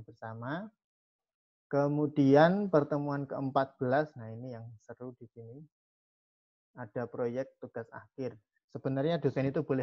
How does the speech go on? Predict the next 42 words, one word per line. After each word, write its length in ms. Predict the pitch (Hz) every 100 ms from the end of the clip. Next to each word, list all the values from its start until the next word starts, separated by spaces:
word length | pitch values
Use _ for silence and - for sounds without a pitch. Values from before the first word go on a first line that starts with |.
| 131
memilih 480 | 131 131 147 139 107 _ _ _ _ -
mau 160 | 131 131
memberikan 560 | 139 127 123 135 127
proyek 400 | 127 127 127 147 113
atau 240 | 113 123 127
uas, 320 | 120 127 127 113
kan 160 | - 123
gitu 240 | 117 117
ya. 160 | 110 110 117
Nah, 80 | 113
kalau 240 | 117 117 -
saya, 400 | 117 135 139 139
ya 160 | 113
kenapa 240 | 117 110 135
nggak 240 | 131 113
dua-duanya, 560 | 120 110 117 123 117 113
kan 160 | 117
gitu, 160 | 117 120
toh. 160 | 127 - _ _ _ _ _
Maka 320 | 117 110 123
ada 80 | 110 113
proyek 240 | 117 110
tugas 320 | - 117 110 117
akhir, 320 | 104 - 143
ada 320 | 110 - 131
ujian 240 | - 127
akhir 240 | 113 - 120 -
semester. 560 | 110 107 _ 110 104 - _ _ _ _ _ _ _ _ _ _ _ _ _ _ _ _ _
"Pak, 160 | 165 165
kenapa 400 | 160 156 160 190
nggak 160 | 165 143
ditambah 400 | 143 139 131 139
satu 160 | 139
lagi?" 320 | 151 135 -
Oh 160 | 147 143
ya 80 | 131
boleh 240 | 120 143
kalau 160 | 135 131
ada 160 | 117
yang 160 | 123 120
usul 160 | 113 120
gitu 160 | 120